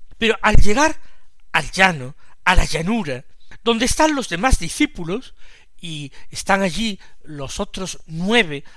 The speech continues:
apóstoles, ven que no están solos, mucha gente alrededor, y escribas, doctores de la ley,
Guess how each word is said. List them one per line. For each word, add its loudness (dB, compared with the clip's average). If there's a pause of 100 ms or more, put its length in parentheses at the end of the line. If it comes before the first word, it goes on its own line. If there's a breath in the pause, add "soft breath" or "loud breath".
(240 loud breath)
apóstoles, -4 (240)
ven -2
que -2
no -2
están -2
solos, -8 (240 loud breath)
mucha 0
gente -4
alrededor, -2 (340 loud breath)
y -10
escribas, 0 (180)
doctores -2
de -4
la -2
ley, -6